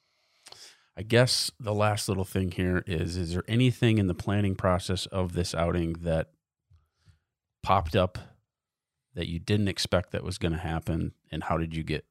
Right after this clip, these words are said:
over this, maybe this hurdle?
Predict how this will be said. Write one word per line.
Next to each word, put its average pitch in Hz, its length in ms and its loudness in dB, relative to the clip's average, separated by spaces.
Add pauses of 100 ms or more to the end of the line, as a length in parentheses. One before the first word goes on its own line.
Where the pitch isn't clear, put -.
(240)
over 90 400 -6 (540)
this, - 200 -8
maybe 95 240 -4
this - 200 -6
hurdle? 85 400 -4